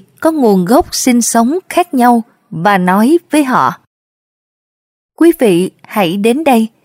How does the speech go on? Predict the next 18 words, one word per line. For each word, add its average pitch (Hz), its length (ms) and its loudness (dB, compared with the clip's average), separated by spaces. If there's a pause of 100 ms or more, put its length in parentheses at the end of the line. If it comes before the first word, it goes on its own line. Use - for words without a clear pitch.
(240)
Quý 359 180 2
vị 208 180 2
nào 208 280 2
sinh 269 300 -2
ra 262 240 0
từ 214 320 -2
bộ 175 300 2
tộc - 240 -2
Sát - 360 -2
Đế 247 180 2
Lị, 202 340 2 (380)
hay 302 260 0 (100)
từ 214 180 2
bộ 180 300 0
tộc 190 280 -2 (220)
Bà 196 260 0
La 190 200 0
Môn, 226 320 2